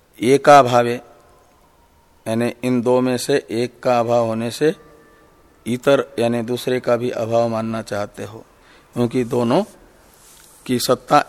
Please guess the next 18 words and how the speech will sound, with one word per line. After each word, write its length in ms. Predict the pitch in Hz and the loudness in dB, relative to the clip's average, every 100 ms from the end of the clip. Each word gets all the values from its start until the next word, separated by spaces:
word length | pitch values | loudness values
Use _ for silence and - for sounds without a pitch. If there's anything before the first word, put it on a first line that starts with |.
| 110 | 0
एक 300 | 113 107 - | 0 0 -6
है। 200 | 87 87 - _ - - - _ _ _ _ _ _ _ _ _ _ _ _ _ _ _ | -12 -14 -20 _ -20 -20 -20 _ _ _ _ _ _ _ _ _ _ _ _ _ _ _
तो 280 | - 117 107 - - _ _ _ _ _ _ - | 0 2 0 -6 -20 _ _ _ _ _ _ -6
इसलिए 400 | 123 139 143 - | -2 2 2 4
एक 300 | 127 143 - | 2 2 2
का 160 | 151 135 | 6 6
अभाव 340 | 127 143 143 | 6 4 4
हुआ 240 | 123 139 151 | 4 4 4
तो 160 | 151 | 2
दूसरे 380 | 127 131 - 127 | -2 -4 -2 -2
का 200 | 120 120 | 2 0
भी 240 | 110 180 226 - - - | 2 -4 -6 -18 -20 -6
अभाव 360 | 107 113 117 | -2 2 0
होगा, 460 | 107 107 107 110 120 - _ _ _ _ | 0 -6 -6 -8 -8 -16 _ _ _ _
ये 140 | 131 | 0
मानना 360 | 147 131 123 117 | 0 2 0 -2
चाहते 420 | 107 95 90 - | -2 -4 -4 -8
हो। 160 | 87 | -14